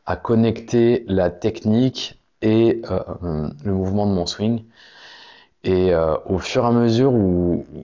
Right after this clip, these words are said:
où j'ai progressé, en fait, dans mon jeu, j'ai commencé à comprendre, euh, ce qu'il voulait, euh,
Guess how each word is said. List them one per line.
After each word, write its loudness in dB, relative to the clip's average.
où -2
j'ai 0
progressé, 0
en 0
fait, -2
dans 0
mon 0
jeu, -4
j'ai 0
commencé 0
à 2
comprendre, 0
euh, 2
ce -4
qu'il -4
voulait, 0
euh, -2